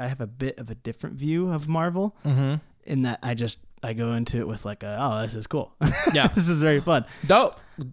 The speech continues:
Speaker 2: Cool.
Speaker 1: I,
Speaker 2: Wow, that
Speaker 1: yeah,
Speaker 2: looks cool.
Speaker 1: I'm not factoring in other movies or anything into this rev-, uh, review, so I'm gonna give it a ninety percent.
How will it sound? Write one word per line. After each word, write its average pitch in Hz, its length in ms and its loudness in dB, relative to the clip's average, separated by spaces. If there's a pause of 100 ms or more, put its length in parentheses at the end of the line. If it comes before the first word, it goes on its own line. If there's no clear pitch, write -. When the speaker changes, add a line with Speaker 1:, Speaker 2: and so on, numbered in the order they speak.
(280)
Speaker 2:
Cool. 190 440 2
Speaker 1:
I, 185 160 6
Speaker 2:
Wow, 208 120 6
that 196 100 8
Speaker 1:
yeah, 202 220 8
Speaker 2:
looks 190 80 2
cool. 139 140 -2 (120)
Speaker 1:
I'm 196 160 2
not 240 200 2
factoring 180 540 0
in 165 140 0
other 147 200 0
movies 139 400 2
or 135 60 0
anything 139 380 -2
into 135 240 -4
this 127 240 -4
rev-, 110 180 -6 (180)
uh, 117 220 -4
review, 117 480 -2 (540)
so 139 120 -6
I'm 147 120 -2
gonna 190 160 -2
give 151 200 -2
it 151 200 -2
a 131 60 -2
ninety 123 280 -2
percent. 127 400 -4